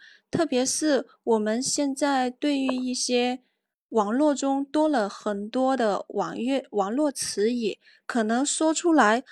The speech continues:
很多人都不知道它代表怎样的意思，就相当于是一个术语类的词语，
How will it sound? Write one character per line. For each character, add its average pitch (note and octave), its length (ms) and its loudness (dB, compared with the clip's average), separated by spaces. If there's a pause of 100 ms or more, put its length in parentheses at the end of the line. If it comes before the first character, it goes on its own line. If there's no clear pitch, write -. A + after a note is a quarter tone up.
很 G#3+ 240 -2
多 C#4+ 220 2
人 A#3 200 2
都 B3 140 0
不 B3+ 180 -8
知 B3 200 -8
道 A#3+ 340 2 (120)
它 B3 260 -2
代 C#4 200 -2
表 G#3 200 -4
怎 G3 260 -8
样 B3 140 -4
的 A3+ 100 -6
意 A#3+ 220 -8
思， A3 340 0 (220)
就 - 120 -2
相 C4 240 0
当 B3 200 0
于 B3+ 140 -2
是 B3 300 -2
一 G#3 120 -4
个 A#3 400 0
术 D4+ 260 -2
语 A3+ 120 -2
类 B3+ 220 2
的 A3 120 -4
词 - 440 -2
语， G#3+ 240 -6